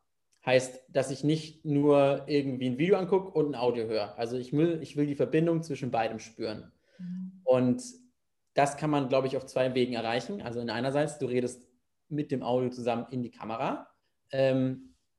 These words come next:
Speaker 1: und das Video läuft dann so weiter und du redest, während du dann halt das aufnimmst, auch weiter. Ähm, oder du, ähm, setzt das ab und das würde dann in dem Sinne im Moment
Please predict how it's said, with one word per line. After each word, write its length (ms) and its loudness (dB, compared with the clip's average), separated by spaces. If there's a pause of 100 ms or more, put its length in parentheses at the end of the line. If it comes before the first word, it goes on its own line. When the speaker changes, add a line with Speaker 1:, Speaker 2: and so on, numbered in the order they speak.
(920)
Speaker 1:
und 220 0
das 300 -4 (100)
Video 240 0
läuft 300 4
dann 100 -4
so 100 -4
weiter 320 0
und 100 0
du 40 -2
redest, 300 -4
während 200 -4
du 360 -10
dann 240 -8
halt 380 -10
das 200 -16
aufnimmst, 540 -8
auch 160 -8
weiter. 320 0 (460)
Ähm, 540 -2 (720)
oder 680 4
du, 600 2
ähm, 460 0
setzt 280 -2
das 120 -6
ab 340 0
und 60 -4
das 160 -4
würde 160 4
dann 180 2
in 80 -6
dem 300 -2
Sinne 200 -4
im 60 -6
Moment 320 -6